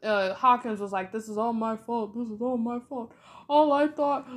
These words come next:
looking at this man was like, "He's somebody's baby boy," and now looking back on it, there's nothing there. I'm like, "You dumbass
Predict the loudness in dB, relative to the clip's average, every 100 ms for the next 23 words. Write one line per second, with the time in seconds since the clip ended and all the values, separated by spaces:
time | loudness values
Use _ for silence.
0 | -4 -2 0 0 0 0 0 2 0 0
1 | 0 0 0 0 -2 -6 -2 0 0 0
2 | 0 2 4 4 4 0 0 2 4 4
3 | 0 2 6 8 6 4 2 2 2 4
4 | 4 2 0 -4 -2 0 0 0 -2 -2
5 | 2 4 4 8 10 10 10 2 0 0
6 | 2 4 2 2 0 -2 -6 -10 -8 -8
7 | -8 -10 -14 -14 -14 -14